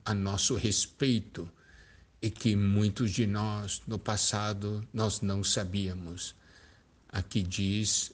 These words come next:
em Salmo sessenta e oito, "Subiste às alturas, levaste cativo o cativeiro, recebeste homens por dádivas, até mesmo rebeldes, para que o Senhor Deus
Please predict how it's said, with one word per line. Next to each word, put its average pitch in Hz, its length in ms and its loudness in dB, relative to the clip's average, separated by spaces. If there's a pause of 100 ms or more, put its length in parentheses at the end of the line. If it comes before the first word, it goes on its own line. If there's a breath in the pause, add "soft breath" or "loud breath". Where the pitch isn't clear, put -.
em 101 140 0
Salmo 104 500 2
sessenta 107 540 -2
e 95 60 0
oito, 107 420 -2
"Subiste 113 880 6
às 113 160 0
alturas, 120 840 -2 (520 soft breath)
levaste 101 640 4
cativo 110 1000 4
o - 80 -8
cativeiro, 101 1040 -4 (480 loud breath)
recebeste 117 1040 4
homens 117 720 6
por 95 500 -2
dádivas, 104 960 -4 (340 soft breath)
até 117 360 4
mesmo 110 560 4
rebeldes, 110 1000 2 (480 soft breath)
para 110 220 2
que 101 160 -2
o 107 60 0
Senhor 101 480 0
Deus 98 500 0